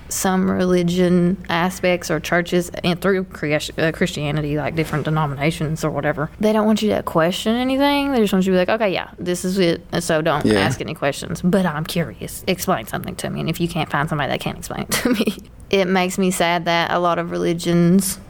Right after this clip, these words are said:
Speaker 1: mainly Christianity, actually separates spirituality from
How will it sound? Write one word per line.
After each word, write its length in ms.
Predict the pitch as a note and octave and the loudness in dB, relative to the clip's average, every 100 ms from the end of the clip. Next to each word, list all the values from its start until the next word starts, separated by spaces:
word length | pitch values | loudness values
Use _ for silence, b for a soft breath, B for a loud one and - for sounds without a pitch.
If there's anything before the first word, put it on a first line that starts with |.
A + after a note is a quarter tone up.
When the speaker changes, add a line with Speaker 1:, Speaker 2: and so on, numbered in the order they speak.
| - - - - | -20 -20 -18 -4
Speaker 1:
mainly 260 | G#3 A#3 C4+ | 0 0 0
Christianity, 960 | B3 G#3+ F3+ F3+ F3+ F3+ F3 C#3 E3+ - | 0 0 2 2 4 4 2 0 -2 -6
actually 720 | D#3 - - F3 D3+ C3+ E3+ - - | -8 -8 -6 -4 -2 -4 -6 -12 -14
separates 680 | - - F#3+ F#3 F3 D#3 D3 | -6 0 0 2 2 2 0
spirituality 880 | - - E3+ E3+ D#3+ D#3 E3+ F3+ G3+ | -6 0 2 2 2 2 0 0 -2
from 640 | G3+ - E3+ D#3+ D#3+ F3 | 0 2 2 2 2 0